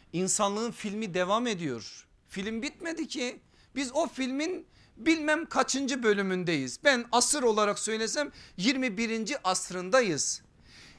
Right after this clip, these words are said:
Yirmi ikinci asırda insanlık nereye varacak, kim bilir bunu?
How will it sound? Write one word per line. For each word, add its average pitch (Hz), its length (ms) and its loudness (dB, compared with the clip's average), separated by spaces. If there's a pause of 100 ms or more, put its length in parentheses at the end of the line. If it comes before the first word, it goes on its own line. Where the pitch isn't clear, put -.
(160)
Yirmi 285 420 4
ikinci 294 480 2
asırda 277 440 4
insanlık 262 600 0
nereye 254 340 2
varacak, 214 480 -2
kim 302 260 -4
bilir 185 300 -4
bunu? 139 380 -6